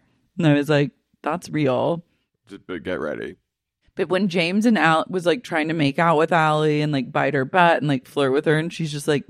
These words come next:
Speaker 1: "Stop," I was like, "She doesn't like him."
Speaker 2: No.
Speaker 1: 'Cause if you like someone, you let them do that kind of stuff, even if you're like, "This is silly," or whatever. But I think she knows that he's just trying to, like, get under Raquel's skin.
Speaker 2: I think she's, she's like, "Look, I'm, I'm trying to start a business.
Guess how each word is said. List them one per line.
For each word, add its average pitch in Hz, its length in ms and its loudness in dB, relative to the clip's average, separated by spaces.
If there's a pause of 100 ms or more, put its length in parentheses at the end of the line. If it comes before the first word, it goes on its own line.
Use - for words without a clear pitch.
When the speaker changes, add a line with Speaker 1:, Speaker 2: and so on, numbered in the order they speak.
(180)
Speaker 1:
"Stop," 131 880 0
I 147 120 4
was 151 180 0
like, 135 280 -2
"She - 220 -8
doesn't 127 380 -2
like - 200 -12
him." - 300 -10
Speaker 2:
No. 131 560 -4 (100)
Speaker 1:
'Cause 185 160 -2
if 185 100 -2
you 226 140 2
like 170 260 4
someone, 196 360 2
you 190 140 4
let 151 260 2
them 143 160 2
do 131 180 -2
that 143 220 4
kind 170 200 -2
of 165 120 -6
stuff, 185 400 -2
even 160 280 -6
if 143 140 -2
you're 147 180 0
like, 135 280 0
"This 143 160 -6
is 139 100 -6
silly," 123 540 0
or 127 100 2
whatever. 104 540 -2
But 151 160 0
I 143 100 6
think 151 200 -4
she 147 220 -2
knows 123 300 0
that 127 200 -4
he's 131 220 -2
just - 220 -10
trying 127 340 -2
to, - 80 -10
like, 120 200 -4
get 123 160 2
under 120 240 -2
Raquel's 120 500 -4
skin. - 560 -4 (440)
Speaker 2:
I - 60 -8
think 202 140 -8
she's, 147 300 -10
she's 131 220 -10
like, 127 120 0
"Look, 101 220 0
I'm, 101 280 2
I'm 101 120 -2
trying 117 140 0
to 104 40 -2
start 101 180 0
a 92 40 -2
business. 87 920 -4